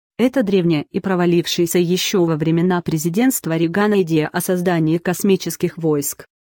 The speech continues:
И Москва вряд ли оставит подобные шаги Вашингтона без ответа», пишет он. «Такие действия лишь подливают масла в огонь. В непосредственной близости от Земли появятся две космические армии,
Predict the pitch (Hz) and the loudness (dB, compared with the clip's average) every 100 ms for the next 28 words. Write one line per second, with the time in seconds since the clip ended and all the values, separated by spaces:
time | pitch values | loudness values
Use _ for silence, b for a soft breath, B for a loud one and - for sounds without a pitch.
0 | _ _ 196 175 175 - 196 185 190 180 | _ _ 0 2 0 -2 -2 0 0 0
1 | 208 190 - 202 190 175 175 170 160 160 | 0 -2 -2 -2 0 0 0 0 0 -2
2 | 156 - 180 185 170 170 185 175 - 185 | -2 -2 0 0 -2 0 -2 -2 0 0
3 | 170 175 165 175 175 151 139 131 _ - | 2 0 0 0 0 -2 -6 -10 _ -2
4 | 226 - 185 - 143 135 - _ _ _ | 0 0 -2 -2 -2 -2 -6 _ _ _
5 | - 180 208 190 175 165 - 160 170 175 | -2 -2 0 0 0 0 -2 -2 -2 -2
6 | - 175 170 170 165 156 170 165 - 233 | -2 -2 0 0 0 0 -2 -2 -2 -2
7 | 247 240 190 147 139 _ - 185 185 180 | 0 0 0 -2 -4 _ -4 0 2 0
8 | - 240 277 - 226 220 196 208 185 185 | -2 -2 -2 -2 0 0 0 0 0 -2
9 | - 170 165 180 185 175 175 156 151 151 | -2 -4 0 0 2 2 0 0 -2 -4
10 | - 165 208 240 226 - 208 208 175 - | -6 -2 0 0 -2 0 -2 0 -4 -2
11 | 170 - 170 160 151 135 | -2 0 0 2 0 -2